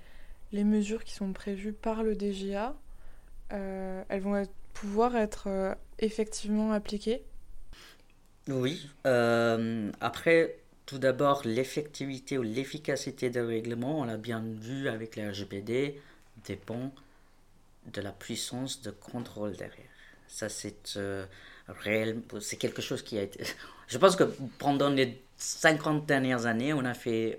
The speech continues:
Speaker 2: des essais sociétals, euh, sociétaux. On a, on s'est rendu compte que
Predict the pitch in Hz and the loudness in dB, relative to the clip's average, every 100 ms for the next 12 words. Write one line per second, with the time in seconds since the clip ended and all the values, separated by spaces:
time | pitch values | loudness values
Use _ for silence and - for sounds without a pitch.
0 | - 104 104 110 104 - 113 104 - - | -8 -8 -4 -4 -4 0 0 0 -8 -20
1 | - - - - - - _ - - - | -20 -20 -20 -20 -20 -20 _ -20 -14 -4
2 | 113 - 107 127 151 175 - - - - | -2 0 2 4 4 2 -4 -14 -20 -16
3 | - - 110 - 123 117 101 98 127 165 | -14 -12 -10 -10 -6 -6 -6 -6 -2 0
4 | 120 101 98 95 98 110 104 110 104 104 | 2 0 -2 -4 -4 -4 -2 -4 -4 -6
5 | - 151 147 143 - 113 127 143 | -2 2 2 0 -4 2 4 4